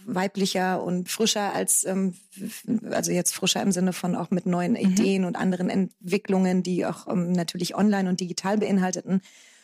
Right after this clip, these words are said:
Speaker 1: an diesem Drücker und durfte dann unglaublicherweise diese ganze Abteilung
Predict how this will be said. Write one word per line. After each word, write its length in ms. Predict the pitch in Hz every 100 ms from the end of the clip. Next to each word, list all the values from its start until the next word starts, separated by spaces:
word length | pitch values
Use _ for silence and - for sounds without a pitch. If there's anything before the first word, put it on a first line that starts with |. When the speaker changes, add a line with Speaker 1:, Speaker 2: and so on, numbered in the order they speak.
| -
Speaker 1:
an 140 | 202
diesem 380 | 185 180 190 190
Drücker 500 | - 311 - 196 202
und 340 | 208 202 - 202
durfte 260 | 208 226
dann 280 | 202 196 190
unglaublicherweise 760 | 208 202 196 196 196 190 190
diese 260 | 190 185 185
ganze 260 | 185 196 -
Abteilung 520 | - 196 190 196